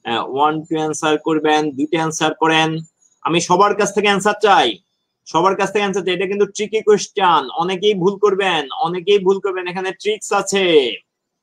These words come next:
be very, very careful। হুম। একটু সচেতন হতে হবে। হ্যাঁ, আমি কিছু correct answer আমি দেখতে পাচ্ছি, কিছু দেখতে পাচ্ছি, আমি আপাতত নাম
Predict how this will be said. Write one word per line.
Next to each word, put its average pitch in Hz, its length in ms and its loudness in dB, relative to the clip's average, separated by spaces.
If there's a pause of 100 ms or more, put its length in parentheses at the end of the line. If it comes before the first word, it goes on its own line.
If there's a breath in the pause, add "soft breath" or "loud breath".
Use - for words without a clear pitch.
(240)
be 156 200 2 (200)
very, 160 220 2
very 190 200 2
careful। 180 600 -2 (840)
হুম। 147 420 -8 (2250)
একটু 165 180 0 (520)
সচেতন 202 420 -2 (100)
হতে 185 240 -4
হবে। 139 200 -2 (920)
হ্যাঁ, 147 180 4 (100)
আমি 175 200 -2 (320)
কিছু 208 240 -6 (180)
correct 175 320 0
answer 131 240 -6
আমি 117 180 -8
দেখতে - 320 -10
পাচ্ছি, - 300 -18 (240)
কিছু 208 240 -8 (140)
দেখতে - 200 -4
পাচ্ছি, - 260 -12
আমি 147 180 -4
আপাতত 160 280 -2 (200)
নাম 156 140 6